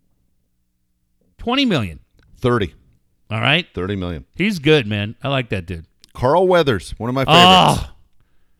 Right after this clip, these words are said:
Speaker 1: the greatest. Carl Weathers is, uh, let me think. See, okay. Rocky came out in seventy-six.
Speaker 2: Yep.
Speaker 1: But remember, he'd already been in the N F L. Like, he, he was probably,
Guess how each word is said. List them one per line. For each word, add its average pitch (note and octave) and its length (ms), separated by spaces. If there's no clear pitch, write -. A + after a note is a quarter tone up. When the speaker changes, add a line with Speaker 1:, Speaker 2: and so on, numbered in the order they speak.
Speaker 1:
the A#2+ 80
greatest. C3 840
Carl F#3+ 300
Weathers D3 680
is, A2 680
uh, B2 840
let C3+ 80
me D3 80
think. A#2 300
See, E3 340
okay. D3+ 400
Rocky E3+ 540
came F3+ 300
out C#3 320
in A#2 200
seventy-six. A#2+ 1400
Speaker 2:
Yep. F2 180
Speaker 1:
But C#3 160
remember, D3+ 540
he'd D3+ 220
already A3+ 340
been F#3+ 320
in E3 100
the D3+ 160
N D#3 120
F - 200
L. B2+ 240
Like, A2+ 240
he, G3+ 260
he E3 200
was F#3 180
probably, D3 800